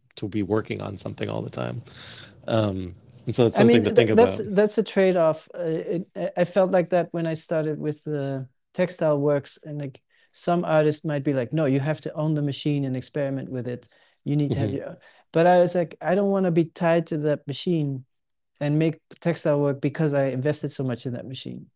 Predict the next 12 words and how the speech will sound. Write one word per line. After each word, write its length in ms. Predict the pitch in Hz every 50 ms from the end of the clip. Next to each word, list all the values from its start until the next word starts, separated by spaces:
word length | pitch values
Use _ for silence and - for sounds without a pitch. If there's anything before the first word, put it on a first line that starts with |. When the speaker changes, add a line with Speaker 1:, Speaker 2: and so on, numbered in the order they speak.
| _ _ _ _ _ _ _ _ -
Speaker 1:
Mm-hmm, 340 | 127 110 117 117 113 107 107
mm-hmm. 200 | 98 107 110 101 92 _ _ _ _ - - - - _ _ -
Speaker 2:
Yeah. 180 | 131 123 110 - -
Speaker 1:
Right. 240 | 104 101 95 - - _ _ _
Yeah. 300 | - - 110 107 101 101 - _ _ _ - -
And 400 | - 120 113 113 113 117 107 110
do 100 | 127 147
you, 80 | 170
do 120 | 139 131 139
you 80 | 165
remember, 420 | 180 202 214 214 208 196 180 160 -
uh, 280 | 131 123 120 117 113